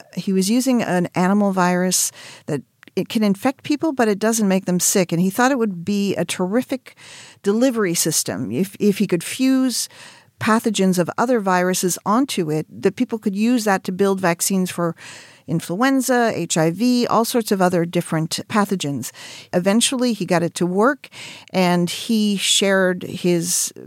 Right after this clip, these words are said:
construct very broadly around the world, and it ended up in a lab in Marburg, Germany, where a young scientist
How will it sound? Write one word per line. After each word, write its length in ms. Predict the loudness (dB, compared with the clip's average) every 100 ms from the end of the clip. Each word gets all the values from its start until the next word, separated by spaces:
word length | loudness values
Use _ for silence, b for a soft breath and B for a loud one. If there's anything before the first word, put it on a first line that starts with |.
| -20 -6
construct 560 | 0 2 2 0 -4
very 380 | -2 2 2 2
broadly 420 | 2 2 2 2
around 320 | 2 2 2
the 100 | 0
world, 440 | 0 0 2 2 2
and 100 | 2
it 100 | 2
ended 260 | 0 0 2
up 200 | 0 -2
in 140 | -2 0
a 120 | 2
lab 420 | 2 2 0 -2 -2
in 420 | 0 2 0 0
Marburg, 640 | 0 0 2 2 0 -2 -4
Germany, 640 | 2 2 2 0 0 0
where 340 | 2 2 2 2
a 120 | 0
young 460 | 0 0 2 0
scientist 840 | 0 0 0 0 -2 -4 -4 -8